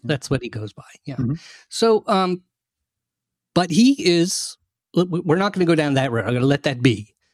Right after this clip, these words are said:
Speaker 1: But he is reinc-, he, it is part of the, um, I don't know
Speaker 2: It is
Speaker 1: what they
Speaker 2: part of
Speaker 1: call
Speaker 2: his
Speaker 1: it.
Speaker 2: shtick, yeah.
Speaker 1: His <laughs>
Speaker 2: Mm-hmm.
Speaker 1: You know, the thing is, he's so cool, he would,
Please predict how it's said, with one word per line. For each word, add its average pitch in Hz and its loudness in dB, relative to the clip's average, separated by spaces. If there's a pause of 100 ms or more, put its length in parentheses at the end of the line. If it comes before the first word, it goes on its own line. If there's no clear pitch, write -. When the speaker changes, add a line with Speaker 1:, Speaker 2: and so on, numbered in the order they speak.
(100)
Speaker 1:
But 139 2
he 160 2
is 123 2
reinc-, 107 -2
he, 147 2
it 135 -2
is 117 -8 (140)
part 143 0
of 113 -4
the, 107 -4 (960)
um, 104 -12 (360)
I 117 -12
don't 107 -10
know 110 -10 (100)
Speaker 2:
It 190 0
is 135 0
Speaker 1:
what - -
they 123 -4
Speaker 2:
part 160 0
of 127 -4
Speaker 1:
call 113 -8
Speaker 2:
his 123 0
Speaker 1:
it. - -6
Speaker 2:
shtick, - -10 (240)
yeah. 92 -10 (340)
Speaker 1:
His 220 -2 (180)
<laughs> - -14
Speaker 2:
Mm-hmm. 113 -10 (1500)
Speaker 1:
You 220 2
know, 247 2
the 175 0
thing 240 -4
is, 233 -6
he's 277 2
so 320 0
cool, 247 -4
he 202 0
would, 196 -4